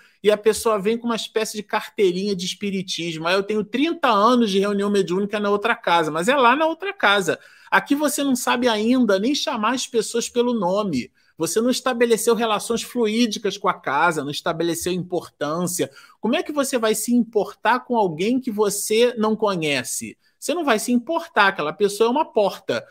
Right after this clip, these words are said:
Até você construir com ela relações de afeto, de simpatia, de amizade, aquele desejo gostoso de estar perto, de saber como está, de lembrar do filho, da filha, do marido,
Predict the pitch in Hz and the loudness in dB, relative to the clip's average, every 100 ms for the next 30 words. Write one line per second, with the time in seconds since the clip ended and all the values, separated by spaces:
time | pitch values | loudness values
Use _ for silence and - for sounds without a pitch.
0 | - - 185 196 302 339 262 240 220 220 | -20 0 2 4 4 4 2 0 0 2
1 | 202 - 202 185 175 180 165 151 147 131 | 0 -2 -2 -2 -2 -2 0 2 2 0
2 | 170 160 - 160 147 202 202 - 185 175 | 0 0 -2 -4 0 0 0 -2 0 2
3 | 165 165 143 - 156 151 196 196 - 190 | 0 -4 -8 -8 -6 0 0 0 -4 -2
4 | 185 170 143 147 156 214 165 165 160 156 | -2 -2 -2 -2 -2 -2 0 4 6 6
5 | 147 139 123 147 147 _ - 151 196 196 | 4 0 -4 -6 -6 _ -2 0 2 2
6 | 175 226 202 160 220 214 185 170 180 - | 8 8 8 4 8 8 6 0 -2 -4
7 | - 185 170 160 165 190 185 - 175 170 | 0 2 2 -4 -4 -4 -4 -2 0 0
8 | - 147 - 170 147 151 165 190 - - | -4 -10 -6 -4 -4 -6 -6 -6 -8 0
9 | 170 165 156 143 147 143 143 143 175 - | 4 6 4 -2 -4 -2 0 0 -2 -8
10 | - 185 170 147 147 139 - 190 185 147 | -6 -4 -4 -2 -4 -4 -8 -4 -4 -4
11 | 147 180 175 170 185 175 156 | -4 -2 0 0 0 0 -2